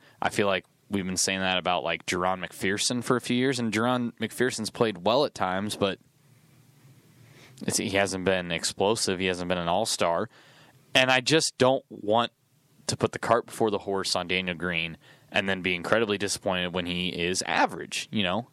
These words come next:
There's nothing wrong with average, but I'm just, I'm hesitant.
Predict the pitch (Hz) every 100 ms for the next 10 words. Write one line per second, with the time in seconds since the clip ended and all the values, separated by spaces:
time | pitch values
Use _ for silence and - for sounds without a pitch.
0 | - 139 202 95 95 175 87 85 - 64
1 | 101 - - _ _ _ _ _ _ -
2 | 110 104 101 113 - _ _ - - -
3 | _ - - 120 107 - - - -